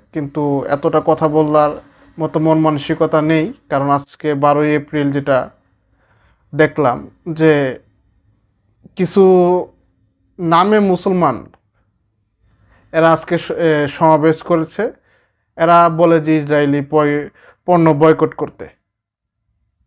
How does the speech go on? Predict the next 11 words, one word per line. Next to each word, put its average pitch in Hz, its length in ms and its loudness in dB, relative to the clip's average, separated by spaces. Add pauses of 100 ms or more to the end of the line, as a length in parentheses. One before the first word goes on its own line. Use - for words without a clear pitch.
(240)
এখন 170 420 2
এরা 170 280 2
নিজেরা 196 400 2
ইসরায়েলি 175 580 2
সানগ্লাস, 151 800 0
বিভিন্ন 170 380 0
ইসরায়েলি 165 420 0
পণ্য 156 240 0
এরা 127 140 -2
ব্যবহার 127 320 -4
করে। 123 220 -14